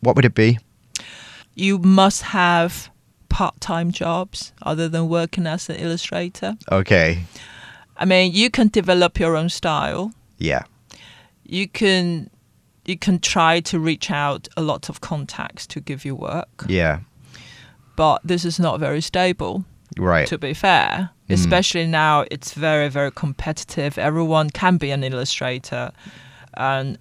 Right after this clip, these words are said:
Speaker 2: and as long as you have a social media account,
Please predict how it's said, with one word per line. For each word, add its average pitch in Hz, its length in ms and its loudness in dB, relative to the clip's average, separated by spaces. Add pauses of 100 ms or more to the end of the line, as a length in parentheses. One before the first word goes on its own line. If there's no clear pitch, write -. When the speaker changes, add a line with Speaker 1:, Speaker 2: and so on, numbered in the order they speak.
Speaker 2:
and 143 440 -4 (680)
as - 220 -6
long 175 220 2
as 170 160 0
you 175 80 -2
have 151 220 -4
a 156 60 -4
social 156 380 -2
media 151 300 0
account, 135 800 -2